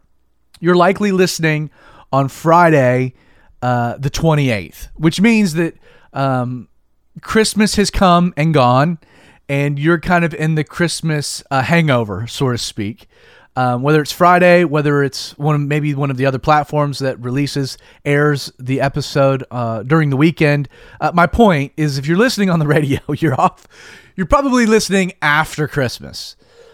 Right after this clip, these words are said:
Um, if you're listening on the podcast, though,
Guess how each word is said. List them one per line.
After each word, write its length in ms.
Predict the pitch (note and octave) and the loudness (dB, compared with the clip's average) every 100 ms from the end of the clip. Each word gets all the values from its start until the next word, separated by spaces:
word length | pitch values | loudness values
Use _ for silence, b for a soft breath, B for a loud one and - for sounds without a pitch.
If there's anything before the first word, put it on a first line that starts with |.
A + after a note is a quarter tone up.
| b b - | b b -8
Um, 320 | C3+ B2+ C3+ | -6 -6 -2
if 220 | G3+ G3 | -2 0
you're 240 | G#3 G3 G3 | 4 4 4
listening 400 | G3 F#3+ F#3+ F#3+ | 2 0 0 -2
on 160 | D#3+ | -2
the 80 | D#3 | -2
podcast, 800 | - - D4+ E4 - D3 B2 - A#2+ | -2 0 2 2 0 -2 -2 -8 -8
though, 380 | G2+ G2 A#2+ | -6 -6 -10